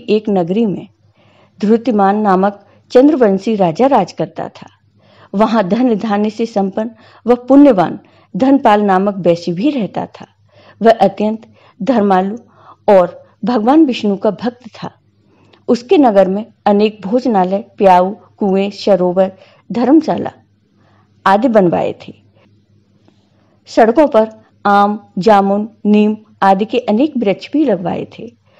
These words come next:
उसके पांच पुत्र थे, सुमना, सद्बुद्धि, मेधावी, सुकृति और धृष्ट बुद्धि।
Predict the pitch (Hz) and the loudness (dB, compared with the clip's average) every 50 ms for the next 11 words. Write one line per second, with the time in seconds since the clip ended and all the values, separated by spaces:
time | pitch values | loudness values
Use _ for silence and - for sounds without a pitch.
0 | _ _ - _ - 233 233 - - 285 269 269 - - 233 277 330 - - - | _ _ -12 _ -4 -4 -2 -2 -4 -4 -4 -4 -4 -4 -2 -2 -2 -4 -6 -8
1 | 185 185 - - 170 - - - - - _ _ _ _ _ _ _ _ _ - | -8 -8 -8 -14 -16 -16 -18 -20 -20 -20 _ _ _ _ _ _ _ _ _ -8
2 | - - 233 214 208 208 214 220 233 - _ _ _ _ _ _ _ _ _ _ | -2 0 0 2 2 0 -2 -4 -8 -14 _ _ _ _ _ _ _ _ _ _
3 | _ - - - 269 254 233 208 214 196 165 - 226 208 - - _ _ _ _ | _ -6 0 2 2 2 2 0 -2 -2 -2 -4 -6 -8 -8 -12 _ _ _ _
4 | _ _ _ _ - 220 208 214 196 175 196 240 208 190 185 208 214 214 - _ | _ _ _ _ -2 0 2 4 4 4 2 0 -2 -2 -6 -8 -10 -10 -14 _
5 | _ _ _ _ _ _ _ _ _ - - 302 277 285 - 220 214 208 208 - | _ _ _ _ _ _ _ _ _ -8 -4 -4 -4 -4 -4 -4 -4 -4 -4 -6
6 | 226 220 - _ _ _ _ _ _ _ _ - 202 190 190 190 190 190 - - | -14 -18 -18 _ _ _ _ _ _ _ _ 2 4 4 4 4 2 -2 -10 -20
7 | _ _ _ _ _ - 175 - 240 254 254 - - 233 180 170 151 - - - | _ _ _ _ _ -10 -6 -4 -2 -4 -4 -4 -8 -6 -4 -4 -6 -6 -8 -16
8 | - | -18